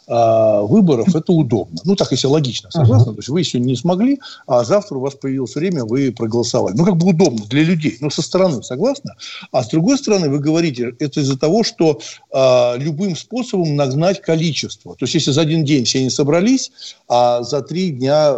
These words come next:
Speaker 1: будет чуть больше, да, это опять технология, чтобы нагнать людей. Ну,
Speaker 2: Да,
Speaker 1: даже честно,
Speaker 2: да,
Speaker 1: да,
Speaker 2: да, да.
Speaker 1: честно.
Speaker 2: Мгм.
Speaker 1: А почему тогда не происходит следующее? А почему никто серьезно не уделяет внимания вот этому институту выборов,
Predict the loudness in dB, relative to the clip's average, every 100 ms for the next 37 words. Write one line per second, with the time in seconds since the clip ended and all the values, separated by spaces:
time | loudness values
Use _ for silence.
0 | -2 -2 -2 0 -4 -2 -6 -8 -8 -2
1 | 2 2 2 0 2 0 -2 2 2 4
2 | 2 0 -2 0 0 -2 -14 -20 _ -6
3 | -4 -2 0 0 0 0 0 -2 -2 -4
4 | -6 -12 -4 -2 -2 -6 0 2 2 0
5 | -2 -2 0 0 0 -2 -2 -4 -6 -14
6 | -4 -2 0 -2 0 2 4 2 -4 -14
7 | -12 -8 -4 -4 -6 -12 -10 -6 -2 -2
8 | -2 -2 -2 0 -2 0 -2 -2 -2 -8
9 | -8 -16 _ _ -18 -18 -20 _ 0 2
10 | 2 0 -4 0 2 4 4 2 -2 2
11 | 2 4 0 2 4 4 2 2 2 0
12 | 0 2 2 4 2 0 -4 -18 -6 -2
13 | 0 2 2 2 2 2 0 2 0 2
14 | 0 2 0 2 2 4 4 4 4 2
15 | -2